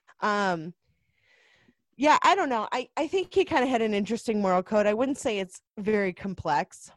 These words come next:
by any means. Um, I think that he definitely got a little bit more attached to Jack, uh, but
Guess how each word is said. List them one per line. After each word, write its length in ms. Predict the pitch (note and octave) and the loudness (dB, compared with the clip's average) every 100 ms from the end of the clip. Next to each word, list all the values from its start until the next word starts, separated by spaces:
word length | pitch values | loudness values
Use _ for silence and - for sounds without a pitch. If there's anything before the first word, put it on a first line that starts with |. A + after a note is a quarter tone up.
| - | -10
by 100 | F#3+ | -4
any 160 | G3 G#3 | -2 -2
means. 580 | G3+ G#3 G#3 A3 - - _ _ - | -4 -4 -4 -6 -12 -20 _ _ -4
Um, 540 | G3+ F3+ E3+ D#3+ D#3 - _ _ _ | 0 0 0 -4 -10 -16 _ _ _
I 160 | G3 G3+ | -4 -2
think 300 | G3 A3+ G3+ | -2 -4 -4
that 140 | G#3 - | -4 -4
he 180 | F#3+ | -6
definitely 360 | F3 E3+ D#3+ F#3 | -4 -4 -4 -6
got 240 | E3 D3+ | -2 -2
a 80 | B2+ | -2
little 180 | E3+ E3+ | -4 -4
bit 140 | D#3+ | -4
more 160 | D3+ D#3+ | -4 -4
attached 500 | C#3 G3 D3 - - | -6 -4 -4 -6 -16
to 100 | - | -20
Jack, 680 | D3+ D#3+ D3 C#3+ D#3+ - _ _ _ _ _ _ - | -10 -6 -2 -2 -4 -10 _ _ _ _ _ _ -6
uh, 600 | F3+ D#3+ D#3 D3 D3 - - | -2 -2 -2 -4 -6 -8 -10
but 500 | D#3+ E3 D3+ D3 | -2 0 2 0